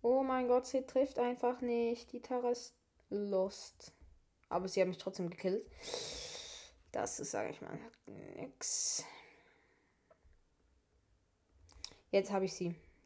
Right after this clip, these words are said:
Ja, definitiv. Geil. Wir müssen jetzt mal unsere Hotzone haben, weil die Gegner gewinnen grad. Ähm, ja.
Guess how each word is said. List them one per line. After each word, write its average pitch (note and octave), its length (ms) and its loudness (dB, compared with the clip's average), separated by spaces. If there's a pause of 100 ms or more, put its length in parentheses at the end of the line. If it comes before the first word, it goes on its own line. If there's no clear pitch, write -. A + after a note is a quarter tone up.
Ja, F#3+ 160 2 (500)
definitiv. E3+ 480 -4 (920)
Geil. G#3 420 8 (760)
Wir A3 140 6
müssen B3+ 240 6
jetzt E4+ 140 6
mal G3 160 6
unsere A3+ 400 8
Hotzone G#3 340 6
haben, G3 320 4
weil F#3 140 4
die F#3 100 -2
Gegner F#3+ 360 0
gewinnen G3 420 -2
grad. F3+ 400 4 (100)
Ähm, F#3 1000 -2 (380)
ja. - 140 -4